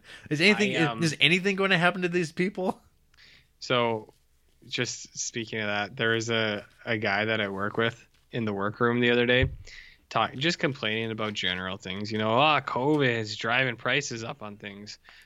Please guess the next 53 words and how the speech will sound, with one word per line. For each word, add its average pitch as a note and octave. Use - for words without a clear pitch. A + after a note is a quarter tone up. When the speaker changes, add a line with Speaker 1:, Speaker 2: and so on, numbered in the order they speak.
Speaker 2:
Ah, C3
the B2+
gas A#2+
prices A#2
are G#2+
high." A2+
And, A2+
uh, A2
I A2+
heard B2
him A#2
drop A2+
a, G#2
"You B2
know, C#3
pretty E3
soon C#3+
I'm C#3+
not C#3+
gonna B2
be, A#2+
uh, A#2
not C3+
gonna C3
be B2+
buying B2
gas A#2+
for B2+
my A#2
boat C#3+
anymore A2
if -
gas A#2
keeps -
going G2+
up." F#2+
And B2
I, A#2
I A#2+
just A#2+
kinda A#2+
turned A#2
my A2
head. G#2+
I A2+
was A2
like, G#2+
Speaker 1:
<laughs> -
Speaker 2:
I -
was A2
like, G2+
"You A#2+
f-, -